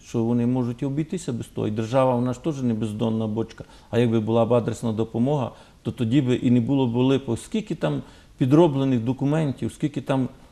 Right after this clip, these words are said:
е, ну, так скажемо, неправильно оформлених документів, які їдуть, які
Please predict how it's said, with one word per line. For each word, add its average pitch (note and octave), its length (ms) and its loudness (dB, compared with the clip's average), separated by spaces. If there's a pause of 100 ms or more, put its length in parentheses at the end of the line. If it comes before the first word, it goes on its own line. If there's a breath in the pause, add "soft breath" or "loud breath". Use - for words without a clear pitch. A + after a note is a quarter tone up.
(240 soft breath)
е, - 40 -12 (680)
ну, C3 300 0 (500)
так C3 200 -2
скажемо, A#2+ 400 0
неправильно B2 720 4
оформлених A#2+ 580 2 (360 soft breath)
документів, B2+ 640 0
які B2 360 0
їдуть, C#3 360 0
які B2+ 320 -2